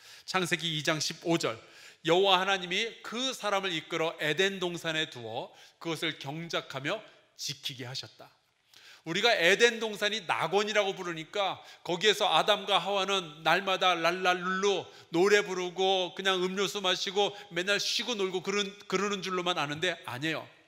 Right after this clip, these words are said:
하나님은 그들에게 경작하며 지키라고, 일하라고 말씀을 하셨습니다. 여러분, 하기 싫어도요, 우리가 하나님의 백성이고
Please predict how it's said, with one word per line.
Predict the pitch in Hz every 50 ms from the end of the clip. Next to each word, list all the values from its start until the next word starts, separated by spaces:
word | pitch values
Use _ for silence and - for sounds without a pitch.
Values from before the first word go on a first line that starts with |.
| - - -
하나님은 | - 190 190 185 170 170 170 165
그들에게 | - 170 156 151 139 135 143 170 202 196 - - - - - _ _ -
경작하며 | - 131 143 160 170 175 160 180 165 - - - 135 123 131 147 180 208 - - - - _ _ _
지키라고, | - - - 175 - - - - 156 123 107 107 104 107 _ -
일하라고 | 214 208 233 254 247 202 147 143 156 131 117 104 135 156 196 - - - _ _ _ _
말씀을 | - 117 120 107 - - 135 123 117 117
하셨습니다. | 117 - 147 - - 120 101 95 95 - 107 110 _ _ _ _ _ _ _ _ _ _ _ _ _ _ _ _ _ _ _ _ _ - - - - - - - - - - - - - -
여러분, | 165 180 214 247 233 180
하기 | 156 - - - - 269 - 320 311
싫어도요, | - - 240 196 175 147 156 139 151
우리가 | 156 156 170 185 196 185
하나님의 | 160 - - 262 247 233 208 220 202 -
백성이고 | 180 175 - - 214 180 151 135 143 147 196 214